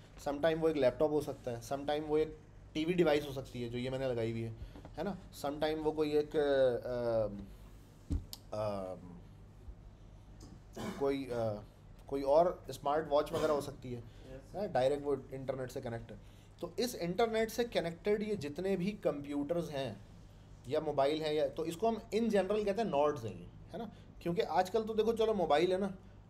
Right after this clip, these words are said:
Speaker 1: हो सकता है कल को कोई और ऐसी चीज़ है जो इंटरनेट से, प्रिंटर भी आजकल direct connect हो जाते हैं। तो हम इनको, हम computer नहीं, हम कहते हैं Node है ये।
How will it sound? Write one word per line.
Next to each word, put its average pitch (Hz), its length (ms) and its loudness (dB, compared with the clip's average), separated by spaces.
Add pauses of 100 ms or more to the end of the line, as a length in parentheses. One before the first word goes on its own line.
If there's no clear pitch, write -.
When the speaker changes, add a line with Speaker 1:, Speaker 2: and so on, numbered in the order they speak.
(100)
Speaker 1:
हो 151 80 2
सकता 185 220 0
है 185 60 2
कल 185 120 4
को 185 100 2
कोई 180 160 4
और 170 140 8
ऐसी 170 160 2
चीज़ 175 180 -2
है 196 100 4
जो 196 100 0
इंटरनेट 147 280 -4
से, 151 80 -8
प्रिंटर 170 380 2
भी 190 80 2
आजकल 175 300 4
direct 139 320 2
connect 139 240 -4
हो 143 60 -2
जाते 110 240 -4
हैं। 113 100 -10 (320)
तो 156 60 -12
हम 196 160 2
इनको, 220 260 6
हम 190 480 -2
computer 180 500 0
नहीं, 226 120 0
हम 202 80 0
कहते 190 200 2
हैं 214 60 0
Node 135 300 4
है 92 120 -6
ये। 92 100 -14